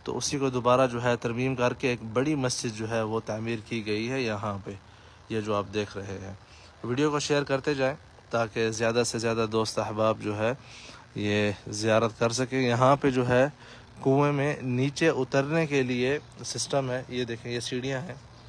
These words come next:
यहाँ इस तरफ से, ये जो है सीढ़ियाँ बनी हुई हैं कुएं के, कुएं में। और जैसा कि मैंने आपको बताया, इसका नाम है गर्स वेल। ये देखें, ये इसका बोर्ड है गर्स वेल।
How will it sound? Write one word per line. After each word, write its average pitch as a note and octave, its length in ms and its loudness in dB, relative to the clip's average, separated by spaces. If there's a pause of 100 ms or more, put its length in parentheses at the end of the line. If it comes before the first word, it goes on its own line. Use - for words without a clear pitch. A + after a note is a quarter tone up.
(220)
यहाँ A#2+ 300 -6
इस B2 160 -8
तरफ B2 200 -4
से, D3 200 -8 (680)
ये C3+ 180 0
जो C#3 120 -2
है B2+ 180 -2
सीढ़ियाँ C#3+ 380 -4
बनी C#3+ 180 -2
हुई C#3 220 -2
हैं C3+ 180 -8 (440)
कुएं B2 240 -4
के, - 140 -16
कुएं C3 380 -4
में। E3 160 -6 (680)
और A2 580 -2 (160)
जैसा A#2 240 -4
कि B2 80 -4
मैंने B2+ 240 4
आपको B2 240 4
बताया, B2+ 400 8
इसका B2+ 260 0
नाम B2+ 220 6
है B2 140 6
गर्स C3 420 4
वेल। C3+ 260 4 (680)
ये B2 340 2
देखें, B2 400 -2 (1500)
ये B2+ 200 4
इसका B2+ 240 0
बोर्ड B2 300 2
है B2+ 140 0 (240)
गर्स A#2 440 -2
वेल। A#2+ 280 0